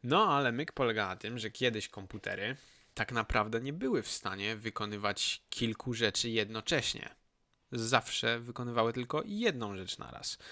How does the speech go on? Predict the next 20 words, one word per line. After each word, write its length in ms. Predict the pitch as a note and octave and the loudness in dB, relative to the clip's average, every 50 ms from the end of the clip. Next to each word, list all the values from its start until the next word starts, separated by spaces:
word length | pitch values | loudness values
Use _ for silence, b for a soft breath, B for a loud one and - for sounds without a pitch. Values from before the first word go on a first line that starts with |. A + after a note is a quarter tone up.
| B B B | B B B
ale 220 | B - A2+ A2 G#2+ | B 4 4 4 4
ponieważ 420 | - A#2+ A2+ A2+ A2+ G#2+ - - | 2 -2 -6 -4 -4 -4 -4 -4
robiły 260 | A#2 A2 A2+ A2 G#2 | -4 -2 0 0 0
to 120 | - A2 G#2 | 0 0 0
bardzo 340 | A2+ A#2+ B2 D#3+ D#3+ D#3 C#3 | 4 4 2 4 2 -2 0
szybko, 640 | - - E3 - - - - G2+ A2+ D#3 - - - B B B B B B B B B B B B - | 0 0 0 -2 -4 -4 -2 -2 -2 -2 -6 -8 -20 B B B B B B B B B B B B -2
to 460 | - A2 G#2+ G#2 G#2 G#2 G#2 - - - | 2 4 6 6 6 4 2 0 -2 -8
sprawiały 520 | - - - A2+ G#2+ A#2+ C3+ D3 C#3+ A#2+ | -10 -6 -2 0 2 2 4 2 2 0
wrażenie, 640 | A#2 A2+ G2+ G2 G#2 - - - - - E3+ F3+ - _ _ _ _ _ _ _ - | 0 0 -2 -2 -2 -6 -8 -10 -8 -8 -8 -8 -10 _ _ _ _ _ _ _ -4
jakby 760 | A#2 A2+ A2 A#2 B2+ B2+ C3 C#3 C#3 C3+ C3+ C3+ C3+ C3 - - _ _ _ _ _ _ _ - | 2 2 2 2 2 0 -2 0 0 0 0 -2 -2 -4 -6 -10 _ _ _ _ _ _ _ -8
mogły 360 | B2 D#3 G3+ F#3 B2 A2 G2+ | -4 -2 0 0 0 0 0
robić 260 | G2 G2 F#2 F#2 F2+ - | -2 -4 -8 -10 -12 -14
kilka 300 | - - - - - G2+ | -14 -14 -12 -12 -12 -12
rzeczy 220 | - - - F#2 | -10 -12 -12 -12
naraz. 380 | - - - - - - - B B B B B B B B - | -12 -14 -14 -12 -12 -12 -12 B B B B B B B B 0
Działało 320 | A2+ A#2 C3 D3+ D#3 C#3+ | 4 6 6 6 6 4
to 120 | - B2+ | 2 -2
w 100 | A#2+ - | -4 -4
ten 200 | - - E3 E3 | -2 -2 -2 0
sposób, 500 | - - - - - - G#2+ C#3+ F#3 - | -2 -4 -4 -6 -8 -4 -4 -4 -6 -8